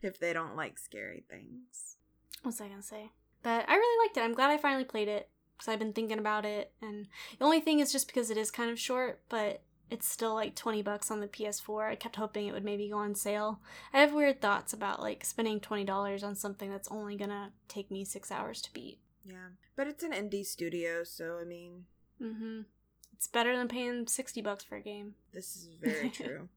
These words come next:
Speaker 2: And it was just really good. I'm, I'm thinking about either, like, downloading the, the soundtrack, 'cause it's just really good. Even if you don't wanna play the game, like, it's just nice to listen to. Kinda cool, like, study, brain chilling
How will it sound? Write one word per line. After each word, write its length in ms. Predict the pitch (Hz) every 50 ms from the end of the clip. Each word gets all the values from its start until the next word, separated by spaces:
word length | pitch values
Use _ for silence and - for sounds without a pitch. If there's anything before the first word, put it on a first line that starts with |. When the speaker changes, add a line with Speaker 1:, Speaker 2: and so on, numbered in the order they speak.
| _ _ _ _ _ _
Speaker 2:
And 140 | - 277 294
it 80 | 320
was 180 | 339 381 370 311
just 200 | - 294 277 -
really 260 | 262 233 226 214 214
good. 260 | 208 214 208 202 -
I'm, 220 | - 240 247 254 - -
I'm 160 | 240 247 233
thinking 260 | - 403 466 480 359
about 280 | 269 247 226 196 - - -
either, 380 | 240 233 233 226 220 214 208 -
like, 240 | - 214 - 214 208
downloading 560 | 220 208 214 220 220 220 220 226 226 226 226
the, 480 | 226 226 226 226 226 226 233 233 226 - - -
the 440 | 247 247 247 240 240 233 233 233 - -
soundtrack, 560 | - - 262 247 254 - - 262 262 254 -
'cause 460 | - - 226 - - - - - - _ _ - - - - - -
it's 120 | - 247
just 180 | 311 359 - -
really 200 | 302 262 226 220 208
good. 240 | 208 202 - -
Even 180 | - 262 277 320
if 80 | 311 277
you 60 | 302
don't 60 | 302 294
wanna 120 | 285 269
play 180 | 262 269 269 262
the 80 | 233
game, 280 | 214 214 220 226 240 240
like, 260 | 220 208 202 202 - - _
it's 180 | 240 233 - -
just 340 | 240 233 - - - - - _ _ _ _ _ _ _
nice 260 | - 233 247 285 294 -
to 100 | - 202
listen 260 | 208 208 - - 214
to. 220 | 196 - 226 - 226
Kinda 260 | - - 254 240 220 214
cool, 400 | - - - 233 220 214 208 202
like, 320 | 196 190 - - - _ _ _ _ _ _ _ _ _ _ _ _ -
study, 600 | - - - - 233 214 202 208 196 196 196 196 _
brain 600 | - 208 208 202 202 196 196 196 196 196 - 277 - _ _ _ _ _ _ _ - 262
chilling 560 | - - - 226 214 202 202 196 196 196 196